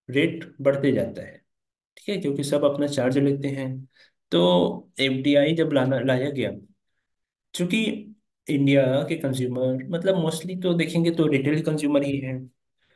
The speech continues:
ठीक है, चाहे आज हम बिग बाजार को देखें, रिलायंस स्टोर को देखें, पेंटालून को देखें, बिग बाजार को देख रहे हैं, वॉलमार्ट को देख रहे हैं।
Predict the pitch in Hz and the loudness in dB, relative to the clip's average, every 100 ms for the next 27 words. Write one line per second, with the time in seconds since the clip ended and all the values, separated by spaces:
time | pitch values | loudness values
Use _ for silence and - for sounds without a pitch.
0 | _ - - 185 - - _ - 135 139 | _ -14 -8 -6 -8 -16 _ -4 -4 -2
1 | 135 135 139 139 120 - - - _ _ | -2 -4 -4 -4 -4 -8 -16 -20 _ _
2 | _ _ _ _ - - 143 147 139 135 | _ _ _ _ -12 -4 0 0 2 2
3 | 135 131 131 123 123 123 120 117 120 127 | 2 0 -2 -2 -4 -6 -6 -6 -2 0
4 | 127 127 131 - 139 127 127 131 127 123 | 2 2 0 -2 -4 -4 -2 -2 -2 -2
5 | 117 120 123 123 123 123 _ _ _ _ | -2 -2 -4 -4 -8 -12 _ _ _ _
6 | _ - 123 127 139 139 135 139 127 123 | _ 0 0 4 4 4 0 -2 0 0
7 | 123 123 120 120 127 131 127 123 120 123 | -2 -4 -2 0 0 0 0 0 -4 -4
8 | 127 120 117 123 117 120 117 117 117 117 | -4 -4 -4 -4 -4 -6 -4 -4 -6 -10
9 | - _ - _ 127 123 127 135 139 123 | -14 _ -20 _ -4 4 6 6 4 2
10 | 123 - 123 127 120 120 120 120 120 117 | 0 -4 -2 -2 -2 -4 -2 -2 -4 -8
11 | 117 | -12